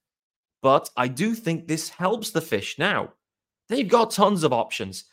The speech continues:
This isn't desperation, but if you can swing the right deal for the right price for the right player, then maybe you pull the trigger on that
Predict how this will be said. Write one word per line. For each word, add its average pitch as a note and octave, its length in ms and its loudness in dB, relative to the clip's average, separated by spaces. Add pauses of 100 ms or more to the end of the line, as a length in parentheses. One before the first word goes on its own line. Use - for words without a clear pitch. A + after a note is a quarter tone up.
(120)
This A#3+ 200 0
isn't G3+ 280 2
desperation, D#3+ 800 0 (380)
but D#3+ 320 2 (500)
if A#2+ 140 -12
you E3+ 80 -4
can E3+ 120 -4
swing D#3+ 320 -2
the D#3+ 100 0
right C3 220 2
deal A#2+ 200 -2
for A2 120 -8
the G2 100 -4
right G2 240 0
price F3+ 320 2
for - 100 -10
the C#3+ 100 -2
right G#2+ 200 2
player, A3+ 400 2 (340)
then B2 160 0
maybe E3+ 300 2
you F3 140 -4
pull E3 220 -2
the D3+ 80 0
trigger C#3 340 0
on A2+ 160 0
that G#2+ 200 -2